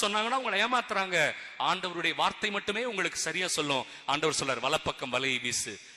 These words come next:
வீசுறாங்க. என்ன கிடைக்குது பிரியமானவர்களே? அபரிவிதமான மீன்கள், வலையை கிழிக்கும் அளவிற்கு மீன்கள். இரவு முழுவதும் அவர்கள் போராடினார்கள், கிடைக்கல. ஒரு செகண்ட்ல கிடைச்சது.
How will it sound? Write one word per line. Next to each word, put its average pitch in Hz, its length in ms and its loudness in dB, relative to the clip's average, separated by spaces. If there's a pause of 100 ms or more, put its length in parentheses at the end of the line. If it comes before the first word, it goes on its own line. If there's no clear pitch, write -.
(120)
வீசுறாங்க. 113 680 2 (600)
என்ன 123 180 -4
கிடைக்குது 131 400 -6
பிரியமானவர்களே? 123 880 -4 (800)
அபரிவிதமான 294 1500 4 (220)
மீன்கள், 190 580 4 (300)
வலையை 269 540 4 (160)
கிழிக்கும் 339 600 4
அளவிற்கு 339 440 4
மீன்கள். 277 460 2 (240)
இரவு 311 420 6
முழுவதும் 339 400 2
அவர்கள் 240 380 0
போராடினார்கள், 185 760 0
கிடைக்கல. 143 500 2 (1080)
ஒரு 107 240 -8 (200)
செகண்ட்ல 185 400 -4
கிடைச்சது. 131 420 -6